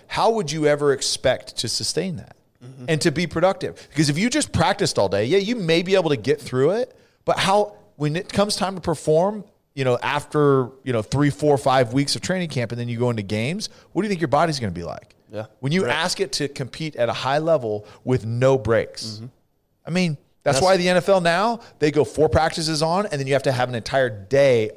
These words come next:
Speaker 1: off.
Speaker 2: Yep.
Speaker 1: You can't, you can't just go straight like Darren. They'd go thirty days straight.
Speaker 2: And, and that's what we're asking of our brains
Speaker 1: Yeah.
Speaker 2: day in,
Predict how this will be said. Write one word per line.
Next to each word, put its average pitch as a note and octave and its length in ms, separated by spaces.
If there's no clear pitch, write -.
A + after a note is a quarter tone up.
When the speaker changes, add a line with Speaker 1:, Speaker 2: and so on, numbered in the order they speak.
Speaker 1:
off. - 500
Speaker 2:
Yep. - 220
Speaker 1:
You C3 120
can't, F3 420
you C#3 120
can't D#3+ 260
just C#3 140
go C3+ 100
straight D#3 240
like A2 180
Darren. C3 300
They'd A#2 220
go G#2+ 100
thirty A2+ 400
days F#2+ 220
straight. - 320
Speaker 2:
And, A#2+ 140
and B2+ 180
that's D3 200
what D3 60
we're C3+ 120
asking C3 280
of A#2 80
our A2 80
brains A2 640
Speaker 1:
Yeah. D3 180
Speaker 2:
day B2+ 140
in, A2+ 280